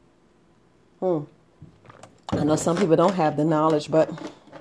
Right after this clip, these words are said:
that's why you go to herbalism schools and you go to this. And then I think with the, with the, uh,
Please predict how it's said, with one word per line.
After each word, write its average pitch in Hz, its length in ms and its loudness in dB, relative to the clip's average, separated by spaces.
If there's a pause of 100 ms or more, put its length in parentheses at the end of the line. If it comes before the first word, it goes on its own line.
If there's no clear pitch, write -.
(720)
that's 165 200 -4
why 156 100 4
you 156 80 2
go 170 120 6
to 190 100 6
herbalism 156 560 2
schools 156 380 -2
and 156 120 0
you 147 80 0
go 170 280 6
to 170 80 -4
this. 160 340 0 (1080)
And 175 120 0
then 156 340 4 (960)
I 147 80 -4
think 165 260 0
with 160 220 -2
the, 151 160 -2 (2000)
with 180 260 -4
the, 165 240 -4
uh, 147 320 0